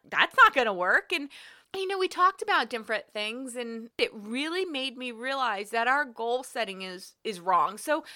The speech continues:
let's talk about some goal setting. What are some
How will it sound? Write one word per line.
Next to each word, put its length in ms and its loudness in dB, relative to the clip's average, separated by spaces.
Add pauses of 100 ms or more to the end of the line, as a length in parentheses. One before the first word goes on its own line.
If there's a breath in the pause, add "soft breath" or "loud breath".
(220 loud breath)
let's 220 -2
talk 240 6
about 200 0
some 120 -14
goal 240 -4
setting. 520 -4
What 300 2
are 240 0
some 680 -2